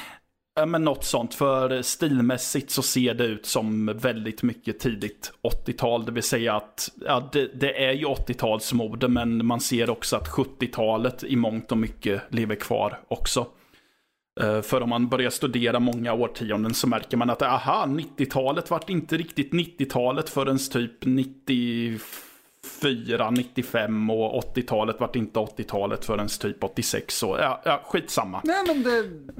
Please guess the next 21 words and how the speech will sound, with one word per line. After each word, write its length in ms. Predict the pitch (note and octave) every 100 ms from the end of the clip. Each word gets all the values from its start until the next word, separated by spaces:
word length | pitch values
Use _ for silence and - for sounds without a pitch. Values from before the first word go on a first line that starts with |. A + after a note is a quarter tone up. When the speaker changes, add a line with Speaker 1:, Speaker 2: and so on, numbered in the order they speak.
| C#4+ F#4+
Speaker 2:
det 80 | A3+
är 60 |
helt 280 | G#3+ F#4 -
rätt. 180 | F4 -
Jag 180 | - G#3
tänker 220 | A3 G#3+
samma. 280 | F#3 F#3+ F3 -
Speaker 1:
Ja. 160 | B2+ C#3+ -
Speaker 2:
För 140 | - F#3+
övrigt, 360 | G3+ D#3 B2+
Speaker 1:
Eh. 200 | B2 A#2+
Speaker 2:
femtiofem 560 | B2 F3+ D#3 F3+ F#3 F3+
tusen 360 | F3 D#3+ E3 D3+
sjuhundraåttionio 1200 | E3 D#3+ C#3+ C#3 - - C#3+ C#3+ D#3+ C3 - G#2+
just 380 | G2+ A2 - -
nu. 340 | G#2 A#2 C3 - _ _ - - -
S-, 100 | -
Speaker 1:
Mm. 160 | A2+ A#2+
Speaker 2:
eh, 60 | G#2+
svenska 320 | A#2+ G#2+ G#2
kronor. 320 | - F#2+ -